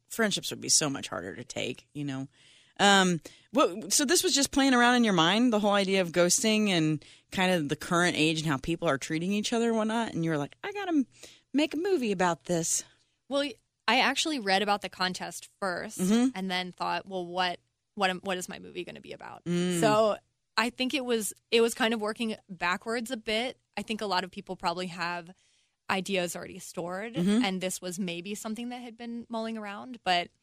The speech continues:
Speaker 2: it really fit into the contest,
Speaker 1: Mm-hmm.
Speaker 2: uh, in some ways because it was easy to convey. I hadn't thought about it too much, so I wasn't married to it.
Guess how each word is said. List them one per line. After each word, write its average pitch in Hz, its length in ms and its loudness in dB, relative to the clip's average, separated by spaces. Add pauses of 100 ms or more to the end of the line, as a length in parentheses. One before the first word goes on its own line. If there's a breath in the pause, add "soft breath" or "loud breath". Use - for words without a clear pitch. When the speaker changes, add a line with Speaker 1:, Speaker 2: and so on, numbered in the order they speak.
(720)
Speaker 2:
it 226 160 4
really 214 260 2
fit 190 260 -2
into 190 200 -8
the 185 80 -14
contest, - 680 -20
Speaker 1:
Mm-hmm. 208 340 4
Speaker 2:
uh, 185 120 0
in 214 160 -2
some 214 160 0
ways 220 180 0
because 233 280 -6
it 208 60 -2
was 185 220 -6
easy 247 340 0
to 240 60 -6
convey. 180 640 -2
I 185 80 -4
hadn't 214 380 -2
thought 196 180 2
about 190 160 2
it - 100 -6
too - 140 -6
much, 196 240 0
so - 100 -4
I 180 60 2
wasn't 190 320 -2
married 180 420 -6
to 180 180 -4
it. 175 260 -4